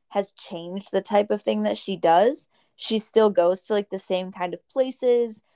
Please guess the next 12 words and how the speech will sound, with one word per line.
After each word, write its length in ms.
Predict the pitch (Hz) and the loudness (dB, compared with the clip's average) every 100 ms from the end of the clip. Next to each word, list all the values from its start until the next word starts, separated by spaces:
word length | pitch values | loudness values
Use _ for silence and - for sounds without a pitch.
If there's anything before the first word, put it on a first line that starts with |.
| _ _ | _ _
and 160 | - 190 | -4 -4
she, 300 | - 202 190 | -6 -8 0
like, 280 | 185 180 _ _ _ _ 214 | 0 0 _ _ _ _ 0
goes 200 | 202 - | 0 0
to 80 | |
art 220 | - 240 214 | -2 0 0
museums 580 | 220 208 214 202 196 | -4 -2 -2 -2 -2
and 120 | 190 180 | -6 -4
coffee 340 | 208 202 202 | -2 -2 -4
shops 500 | 196 202 180 180 - | -4 0 2 2 -4
and, 140 | 190 190 | -10 -6
like, 240 | 175 - | -6 -6